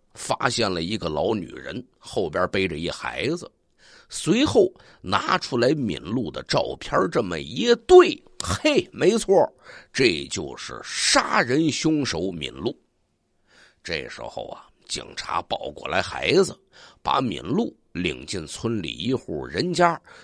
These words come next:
就控制住了，立地审讯。这敏露啊，也终于承认自己的身份了，但是就是不交代他的老头子马海毕卜去哪儿了，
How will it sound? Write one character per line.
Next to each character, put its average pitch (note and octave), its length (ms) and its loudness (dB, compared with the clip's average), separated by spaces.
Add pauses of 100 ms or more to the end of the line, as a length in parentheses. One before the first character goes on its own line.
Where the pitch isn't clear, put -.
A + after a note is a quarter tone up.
就 C#2 200 -8 (100)
控 F3 480 4
制 C#2 260 -12
住 D2 180 -10
了， - 180 -16 (180)
立 A#2+ 560 -2
地 F#2+ 260 -6
审 - 180 -6 (140)
讯。 - 240 -8 (1500)
这 C4 180 2
敏 C#3 220 4
露 F3 380 4
啊， C#2+ 360 2 (340)
也 D#2 180 -4
终 A#2 220 0
于 G#2 160 2
承 F#2 380 -4
认 F2+ 200 -2
自 D#2+ 220 -6
己 C2+ 160 -10
的 - 140 -14
身 D2+ 260 -8
份 C#2 180 -10
了， - 180 -20 (320)
但 D2 260 -4
是 - 180 -12 (240)
就 B3 400 4
是 F#2+ 160 0
不 F2 220 -2
交 A2+ 280 6
代 D2+ 280 0
他 - 160 -6
的 F2 120 -6
老 B1 260 -4
头 E2 280 -2
子 F#2 100 -4
马 D2 240 2
海 B1+ 220 -8
毕 F2+ 160 -6
卜 C2 200 -14
去 - 200 -8
哪 B1+ 100 -12
儿 - 220 -14
了， E2+ 140 -12